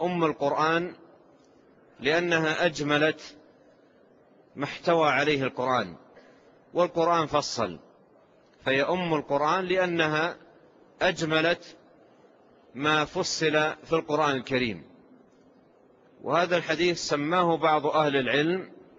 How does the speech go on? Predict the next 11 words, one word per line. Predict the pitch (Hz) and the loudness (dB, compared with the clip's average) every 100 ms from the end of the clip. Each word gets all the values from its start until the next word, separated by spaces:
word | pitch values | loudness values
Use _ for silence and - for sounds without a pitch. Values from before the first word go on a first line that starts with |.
| - - 175 | -20 -6 -4
أم | 196 170 | -2 -2
السنة | - - 165 147 147 165 135 - - - - _ _ _ | -2 -2 0 0 0 0 -4 -18 -20 -20 -20 _ _ _
لكونه | 113 135 175 185 170 160 160 165 165 | -8 -2 0 0 0 0 0 -2 -6
فصل، | - 175 180 - 170 156 160 - - - - - - - | -6 -2 -2 0 0 2 2 0 -10 -20 -20 -20 -20 -8
لكونه | 127 175 185 175 165 160 | -4 0 2 2 0 0
أجمل | 185 160 160 151 147 | -2 0 0 0 0
ما | 143 143 | 0 -2
فصل | 165 175 - 156 143 | -2 -6 -2 0 0
في | 127 147 151 - - | 0 -2 -2 -8 -14
سنة | - 170 165 147 | -4 -2 0 0
النبي | 147 139 131 135 160 170 | 0 0 0 0 -2 -4